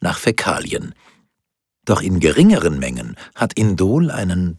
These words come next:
zarten, blumigen Duft, der von Parfumherstellern sehr geschätzt wird.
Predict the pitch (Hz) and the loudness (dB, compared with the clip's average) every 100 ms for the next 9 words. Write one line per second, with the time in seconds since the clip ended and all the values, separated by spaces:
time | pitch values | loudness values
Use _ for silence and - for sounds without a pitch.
0 | - - - 80 80 - 127 143 127 - | -6 -4 -2 -2 -4 -6 -4 -4 -2 -2
1 | 92 127 120 78 - 71 - 101 - - | 0 2 2 0 -4 -6 -4 -6 -6 -14
2 | - - - _ _ 110 - 101 92 - | -14 -14 -16 _ _ 0 2 0 0 -4
3 | - - 123 135 - - - 76 78 90 | -6 -2 0 0 -2 -4 -2 -2 0 0
4 | 82 92 - - 90 - - - - - | 2 0 0 -2 -2 -4 -4 -6 -10 -10
5 | - | -12